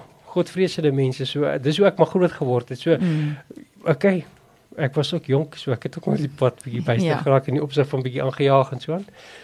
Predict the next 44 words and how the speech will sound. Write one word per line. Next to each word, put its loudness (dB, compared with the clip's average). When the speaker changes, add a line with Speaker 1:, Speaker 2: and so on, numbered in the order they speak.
Speaker 1:
En -6
ek 0
meen, 4
ek 2
het -4
op -10
skool 2
al 6
aangejaag. 0
Ek, -10
ek -8
dink -2
ek -14
was -4
baie 0
keer -4
vir 0
my -4
maale 0
dalk -4
'n, -6
'n, -10
'n, -6
'n -6
groot 0
teleurstelling, -2
maar 4
wat, 2
wat 2
gelukkig -2
op -20
die 4
einde 4
van 2
die 4
dag 4
het -6
die -6
dinge 6
nou 10
reg 8
gekom. 4
Speaker 2:
Mm. 4
En, 6